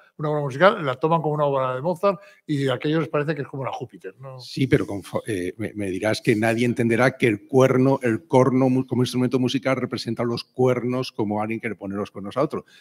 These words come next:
Speaker 2: A eso me refiero, que se están erosionando muchos contenidos que son puramente musicales y, y, y al final es una erosión que atañe muchísimo al mundo cómico.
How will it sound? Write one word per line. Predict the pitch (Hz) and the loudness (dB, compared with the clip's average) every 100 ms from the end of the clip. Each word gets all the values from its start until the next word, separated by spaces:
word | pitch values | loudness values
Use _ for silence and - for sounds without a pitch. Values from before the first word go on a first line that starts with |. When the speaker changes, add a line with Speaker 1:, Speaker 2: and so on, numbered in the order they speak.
| _ | _
Speaker 2:
A | 120 | -8
eso | 117 147 | -4 -4
me | 139 | -2
refiero, | 131 165 147 | 0 0 0
que | - | -2
se | 104 104 | -6 -8
están | - 127 139 | -4 -2 0
erosionando | 135 131 127 139 135 | 0 -2 -2 0 -2
muchos | 131 147 - 135 | 0 -2 -2 -4
contenidos | - 131 127 127 131 139 | -2 -2 0 0 2 0
que | 120 | -2
son | 139 | -4
puramente | - 139 135 139 131 135 | -2 2 2 2 0 -2
musicales | 131 113 156 156 156 175 - - - _ _ | -2 -2 2 4 4 0 -8 -20 -20 _ _
y, | - 107 - | -14 -12 -8
y, | 113 92 | -10 -10
y | 110 | -12
al | 101 | -8
final | 110 131 | -4 -2
es | 151 | 2
una | 151 | 4
erosión | 147 135 151 151 | 4 4 2 0
que | 151 123 | 0 -4
atañe | - 123 127 123 | -2 0 0 0
muchísimo | 120 123 131 120 | -2 -4 -2 -2
al | |
mundo | 107 123 110 | -2 -2 -2
cómico. | - 170 127 - | 0 0 0 -4